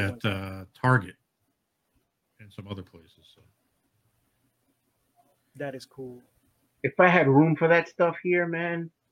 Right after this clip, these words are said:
Speaker 3: oh.
Speaker 2: Easily.
Speaker 1: Oh, yeah.
Speaker 3: This right
Speaker 1: All right.
Speaker 3: here.
Speaker 1: So,
Speaker 2: I get that, The
Speaker 1: so
Speaker 2: Simpsons. <laughs> Yeah, the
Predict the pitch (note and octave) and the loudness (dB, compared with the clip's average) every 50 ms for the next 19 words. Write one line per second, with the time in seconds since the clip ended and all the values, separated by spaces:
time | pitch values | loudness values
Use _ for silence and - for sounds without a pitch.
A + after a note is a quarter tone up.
0 | _ _ C3 C3 C3 - - - _ _ _ _ _ _ _ _ _ _ _ _ | _ _ -4 -2 -2 -2 -4 -8 _ _ _ _ _ _ _ _ _ _ _ _
1 | _ _ _ _ _ _ _ _ _ _ _ _ _ _ _ _ _ _ _ _ | _ _ _ _ _ _ _ _ _ _ _ _ _ _ _ _ _ _ _ _
2 | G3+ E3+ D#3 - E3+ D3+ D3 C#3 C3+ - _ _ _ _ _ _ _ _ _ _ | -14 -14 -12 -10 -10 -10 -10 -10 -12 -16 _ _ _ _ _ _ _ _ _ _
3 | _ _ _ _ _ _ _ _ _ _ _ G#2 G#2 G2+ F#2+ F#2 F2+ E2+ F2 _ | _ _ _ _ _ _ _ _ _ _ _ -14 -12 -10 -10 -12 -14 -18 _ _
4 | _ _ _ _ _ _ _ _ _ _ - C#3+ C#3 C#3 - C#3+ C3+ C3 B2 B2 | _ _ _ _ _ _ _ _ _ _ 0 0 0 0 2 2 2 2 2 2
5 | C#3 - - D#3 D#3 D3 - _ _ _ _ _ _ _ _ _ _ _ _ _ | 2 4 4 2 2 -2 -4 _ _ _ _ _ _ _ _ _ _ _ _ _
6 | _ _ _ _ _ _ _ _ _ _ _ _ _ _ _ _ _ _ _ _ | _ _ _ _ _ _ _ _ _ _ _ _ _ _ _ _ _ _ _ _
7 | _ _ _ _ _ _ _ - - - D#3 E3+ C#3+ F3 D#3+ - F3 F3 F3+ - | _ _ _ _ _ _ _ -20 -10 -8 -8 -6 -4 -6 -4 0 0 0 0 -2
8 | C#3+ D3 - - F3 E3+ - - F3 F3 E3+ E3+ D#3 - - - _ _ _ _ | -6 -10 -8 -6 -6 -6 -6 -6 -6 -6 -6 -8 -10 -14 -16 -20 _ _ _ _
9 | - - - - - - - - F#3 - _ - F#3+ F3 E3 - - _ F#3 | -20 -20 -20 -18 -18 -16 -18 -18 -20 -20 _ -10 -8 -6 -6 -6 -8 _ -12